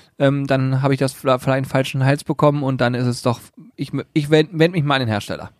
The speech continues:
Also im Prinzip, weißt du, das, das liest, du liest ja auch bei, wenn du was liest, liest du es immer so, wie du es gerade lesen willst. So, oder du verstehst es so, wie du es gerade verstehen willst. Das ist ganz schwer zu interpretieren, wie jemand etwas meint.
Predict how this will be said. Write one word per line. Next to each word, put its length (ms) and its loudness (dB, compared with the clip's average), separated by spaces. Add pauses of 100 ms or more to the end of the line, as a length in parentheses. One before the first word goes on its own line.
(640)
Also 220 4
im 200 0
Prinzip, 400 0
weißt 280 0
du, 80 -2
das, 160 -6
das 240 -4
liest, 320 -8
du 40 4
liest 260 0
ja 100 4
auch 180 0
bei, 380 -2
wenn 100 0
du 60 4
was 160 0
liest, 480 0
liest 240 -2
du 60 -12
es 40 -14
immer 220 2
so, 120 0
wie 80 2
du 100 -2
es 100 -4
gerade 180 -2
lesen 320 2
willst. 380 -4 (500)
So, 220 -2
oder 180 2
du 80 4
verstehst 400 2
es 100 -6
so, 140 0
wie 40 -2
du 80 2
es 100 -4
gerade 180 -4
verstehen 400 0
willst. 460 0 (540)
Das 120 0
ist 60 -10
ganz 200 2
schwer 200 0
zu 80 -8
interpretieren, 480 -2
wie 60 0
jemand 260 0
etwas 240 -4
meint. 380 0